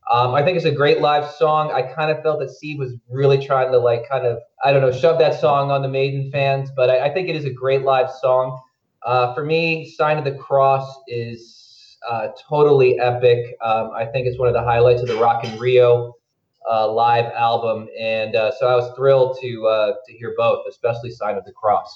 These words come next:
I didn't think they'd do, they didn't, they, they wouldn't, I didn't think they'd do both, but, uh, it was a nice surprise to get them both.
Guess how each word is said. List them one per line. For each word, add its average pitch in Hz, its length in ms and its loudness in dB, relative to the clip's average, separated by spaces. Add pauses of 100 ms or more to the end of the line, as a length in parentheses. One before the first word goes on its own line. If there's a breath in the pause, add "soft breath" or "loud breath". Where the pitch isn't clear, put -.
I 120 40 2
didn't 135 220 2
think 139 200 -2
they'd 107 240 0
do, 113 320 -4 (540)
they 113 140 0
didn't, 110 360 -4
they, 113 180 0
they 110 120 2
wouldn't, 107 360 -2
I 117 60 2
didn't 139 160 2
think 135 140 2
they'd 123 160 0
do 110 120 -4
both, 95 280 0 (100)
but, 90 160 -2 (100)
uh, 92 280 0
it - 100 -6
was - 120 -10
a 127 40 -2
nice 127 220 2
surprise 104 380 -2
to - 60 -20
get - 180 -6
them 90 120 -10
both. 87 180 -6